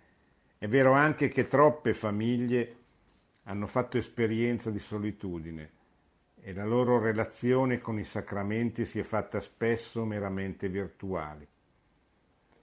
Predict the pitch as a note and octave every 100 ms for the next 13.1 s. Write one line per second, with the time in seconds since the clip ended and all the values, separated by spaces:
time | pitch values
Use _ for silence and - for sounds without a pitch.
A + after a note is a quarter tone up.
0 | _ _ - G#2 B2+ C#3 C3+ B2+ B2 B2
1 | C#3 C3+ B2+ B2 B2 A#2+ A#2 A2+ A2+ -
2 | C#3 C#3+ G2+ G2 - F#2 F2 E2+ - F2+
3 | E2+ - E2 D#2 D#2+ D#2 _ _ _ _
4 | _ _ _ _ _ - G#2+ - G2+ F#2
5 | - A#2 A2+ - G#2 G2+ G#2 A2+ A2 G#2
6 | F2+ B2 B2 A#2 G2 - _ _ _ _
7 | _ _ B2 A#2+ A#2 A#2+ C#3 C#3 C3 A#2+
8 | B2+ B2+ B2 C3+ C#3 C3+ A#2 - - C#3+
9 | B2 G2 F#2 F#2+ F#2 F2+ - E2 - _
10 | _ _ _ _ - G2 - G#2 G2+ G#2+
11 | A#2 A2 G2 F#2 - F2 - G#2 G2+ G#2
12 | G#2+ G#2 G2+ - G2 G2 F#2 G2 - D2+
13 | C#2